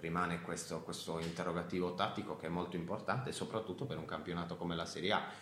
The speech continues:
Ripeto, se, eh, se la difesa dovesse rimanere questa, Hakimi potrebbe essere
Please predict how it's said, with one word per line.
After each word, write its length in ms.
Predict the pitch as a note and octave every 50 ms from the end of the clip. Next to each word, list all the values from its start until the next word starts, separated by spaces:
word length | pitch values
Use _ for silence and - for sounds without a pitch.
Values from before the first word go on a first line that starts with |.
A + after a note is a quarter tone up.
| - - -
Ripeto, 560 | - G2+ G2+ - A2+ E2+ - - - D#2+ - - -
se, 680 | - - - - B2 C3 D3+ D#3+ D#3+ - - - - -
eh, 420 | - G2+ F#2 F2+ F2+ F2 E2+ E2 D#2
se 220 | D#2 - - A#2 B2
la 100 | B2 A#2
difesa 720 | G#2 G2 - - G2+ G#2 G2+ G#2 A2 G#2 A2 A2 - - - - - - - -
dovesse 380 | - F#2+ F2 F#2 F2+ F2+ - F2+
rimanere 500 | F2 F2+ F2 E2+ F2 F2+ F2+ F2+ F2+ -
questa, 720 | - A2+ A#2 C3+ C3 - - - D3+ D3+ D3+ D3+ - - - - - - - - - - - - - - - - - -
Hakimi 560 | - G2 - - A2 G#2+ A2 A2 G#2+ G#2 G#2+
potrebbe 520 | - - F2+ - - G2 F#2+ F2+ F#2+ F2+
essere 540 | F2+ F#2+ F#2+ - - - F#2 F#2 F2+ F2+ F2+